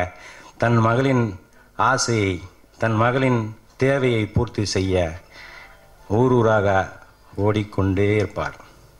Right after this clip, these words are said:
அந்த வலியும் வேதனையும் அந்த நாம் பார்த்த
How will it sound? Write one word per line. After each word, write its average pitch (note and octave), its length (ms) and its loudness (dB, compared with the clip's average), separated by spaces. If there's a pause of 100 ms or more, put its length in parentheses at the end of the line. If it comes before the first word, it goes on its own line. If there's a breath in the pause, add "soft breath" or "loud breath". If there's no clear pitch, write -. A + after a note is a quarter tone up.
(640 loud breath)
அந்த G2+ 300 2
வலியும் A#2 420 4
வேதனையும் G#2+ 560 2 (340)
அந்த F2+ 420 -6 (580 loud breath)
நாம் G2+ 440 2
பார்த்த A2 340 0